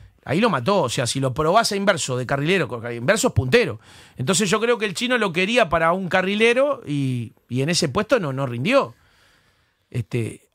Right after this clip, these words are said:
otra cosa, Inverso me parece que rinde mucho más perfil cambiado, no es el clásico puntero que desborda, sino es, es un jugador que tiene muy buen manejo y que le gusta jugar en la derecha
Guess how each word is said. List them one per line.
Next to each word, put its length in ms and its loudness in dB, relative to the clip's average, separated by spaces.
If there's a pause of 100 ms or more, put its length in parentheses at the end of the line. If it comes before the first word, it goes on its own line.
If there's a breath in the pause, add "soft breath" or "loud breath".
otra 360 2
cosa, 460 -2
Inverso 680 2 (420 soft breath)
me 180 -2
parece 440 0
que 340 2 (220)
rinde 480 2
mucho 260 0
más 140 2
perfil 340 -2
cambiado, 480 2
no 140 0
es 180 -2
el 120 0
clásico 420 0
puntero 420 -2
que 100 0
desborda, 500 2 (240 loud breath)
sino 360 0
es, 260 -2 (140)
es 400 -4
un 140 0
jugador 440 0
que 80 -2
tiene 180 0
muy 160 0
buen 180 0
manejo 320 0
y 60 -4
que 80 0
le 80 0
gusta 220 0
jugar 260 2
en 100 -4
la 100 2
derecha 480 2